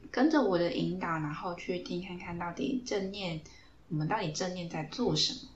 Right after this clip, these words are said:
然后这个练习呢，大概可能五六分钟而已，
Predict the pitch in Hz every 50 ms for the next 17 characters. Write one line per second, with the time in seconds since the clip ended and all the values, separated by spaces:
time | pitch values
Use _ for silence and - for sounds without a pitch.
0 | - - - - - - - - 147 147 156 - - 202 196 180 185 - - 262
1 | - 226 - 247 285 285 262 247 247 247 - 175 170 160 165 165 165 165 165 165
2 | 165 160 160 - - 170 175 160 - 170 165 165 156 147 151 - - - - -
3 | - - - - 156 156 156 156 151 151 190 226 240 240 - 247 240 240 247 254
4 | 226 247 247 - 165 165 175 170 147 -